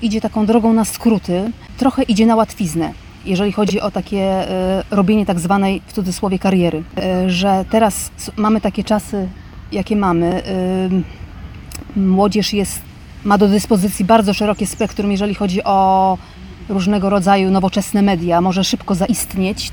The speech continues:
tylko często jest tak, że, e, że ci młodzi ludzie, jak zbyt szybko osiągną ten sukces, oni są po prostu zwyczajnie na to nieprzygotowani. Gubią się, nie radzą sobie z tym.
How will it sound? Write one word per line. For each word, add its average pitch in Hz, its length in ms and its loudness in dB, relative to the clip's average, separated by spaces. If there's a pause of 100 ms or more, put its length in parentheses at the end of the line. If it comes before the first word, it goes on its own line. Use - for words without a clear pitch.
tylko 214 220 0
często 269 360 4
jest - 280 -2
tak, 226 200 0
że, 190 360 0
e, 190 220 -2
że 185 140 0
ci - 160 -2
młodzi 240 360 4
ludzie, 208 500 2 (460)
jak 185 180 -2 (180)
zbyt 180 300 -2
szybko - 360 0
osiągną 202 520 0
ten 190 160 0
sukces, - 520 -6
oni 226 180 2
są 262 200 4
po 247 140 -6
prostu 254 340 -4
zwyczajnie 254 560 4
na 233 120 2
to 233 100 -4
nieprzygotowani. 175 800 -4 (220)
Gubią 196 320 4
się, 214 320 -2
nie 226 140 6
radzą 196 260 6
sobie 175 300 -4
z - 100 -10
tym. 190 300 -2